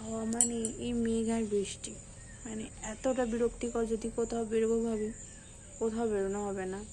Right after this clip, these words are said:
মানে খুব বাজে একটা সময়। মানে এই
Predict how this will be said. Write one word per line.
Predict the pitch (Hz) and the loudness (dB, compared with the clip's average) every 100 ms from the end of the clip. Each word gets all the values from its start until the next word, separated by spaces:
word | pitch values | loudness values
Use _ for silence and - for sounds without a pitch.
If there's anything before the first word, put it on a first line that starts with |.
| - - - - - - - - - | -14 -14 -12 -12 -12 -12 -12 -12 -6
মানে | 196 208 220 - - | -2 -2 -2 -6 -8
খুব | - 269 233 214 | 0 0 2 4
বাজে | 214 214 233 226 | 4 4 4 4
একটা | 220 - 220 202 | 2 0 -2 0
সময়। | 214 180 180 185 180 190 | -2 -2 -2 -2 -2 -2
মানে | 196 196 | -2 -2
এই | 208 | -2